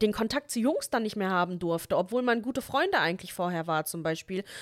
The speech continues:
und auch so ganz unschuldig. So, ich weiß auch nicht, wo diese Angst herkommt, dass wir dann auf einmal alle irgendwie wie wild rumvögeln und mit irgendwelchen Typen abhauen oder Kinder kriegen oder sonst was. Das ist so total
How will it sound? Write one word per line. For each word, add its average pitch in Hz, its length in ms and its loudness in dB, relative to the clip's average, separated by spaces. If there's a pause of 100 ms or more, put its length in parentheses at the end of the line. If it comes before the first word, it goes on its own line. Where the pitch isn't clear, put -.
(120)
und 214 220 4
auch 220 140 6
so 233 120 0
ganz 254 220 4
unschuldig. 233 640 2
So, 208 140 4
ich - 160 -2
weiß 285 220 -2
auch 302 60 4
nicht, 285 140 2
wo 277 40 0
diese 226 260 -6
Angst 320 260 -2
herkommt, 254 260 -4
dass 262 120 -2
wir 277 60 4
dann 247 140 0
auf 226 80 0
einmal 277 240 0
alle 285 180 2
irgendwie 247 420 0
wie 233 140 0
wild 226 480 0
rumvögeln 269 600 2
und 233 140 0
mit 240 100 0
irgendwelchen 269 320 0
Typen 254 240 -4
abhauen 180 400 0
oder 190 160 0
Kinder 330 260 -2
kriegen 185 260 -8
oder 180 160 0
sonst 165 280 -4
was. 160 180 -6 (380)
Das 202 140 -2
ist 233 120 -2
so 269 100 2
total 330 540 4